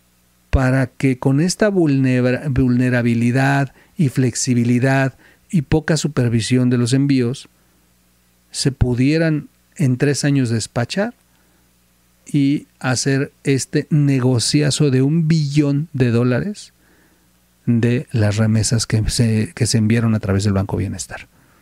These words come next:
Es decir, ¿siempre fue este el propósito del Banco Bienestar?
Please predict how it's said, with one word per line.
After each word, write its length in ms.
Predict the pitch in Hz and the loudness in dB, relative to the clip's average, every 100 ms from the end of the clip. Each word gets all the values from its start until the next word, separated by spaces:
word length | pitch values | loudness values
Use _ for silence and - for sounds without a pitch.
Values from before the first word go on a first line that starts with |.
| _ _ _ _ _ _ _ _ _ _ _ _ _ _ _ _ - | _ _ _ _ _ _ _ _ _ _ _ _ _ _ _ _ -4
Es 160 | 123 | 0
decir, 420 | 165 - 113 104 _ _ _ _ _ _ _ _ _ | 0 0 -2 -4 _ _ _ _ _ _ _ _ _
¿siempre 460 | - 156 175 180 180 | -2 2 2 2 0
fue 200 | - 156 | 0 0
este 200 | 143 165 | 2 0
el 80 | 135 | 0
propósito 680 | 120 - 135 120 135 120 | -2 0 -2 0 0 0
del 100 | 113 | 2
Banco 260 | 110 113 117 | 0 0 0
Bienestar? 480 | 107 101 - 165 | 0 -2 -4 -8